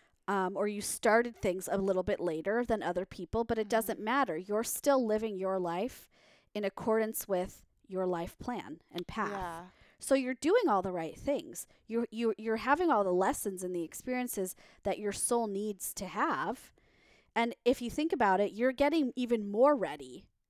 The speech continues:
Speaker 1: to meet your person
Speaker 2: Yeah.
Speaker 1: because you're, like,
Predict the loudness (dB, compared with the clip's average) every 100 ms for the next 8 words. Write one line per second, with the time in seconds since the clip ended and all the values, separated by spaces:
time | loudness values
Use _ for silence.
0 | _ -4 -2 -2 -2 -6 -6 -6 -6 -8
1 | -12 -14 _ -18 -8 -6 -4 -6 -12 _
2 | _ _ _ -8 0 0 4 6 8 8
3 | 6 4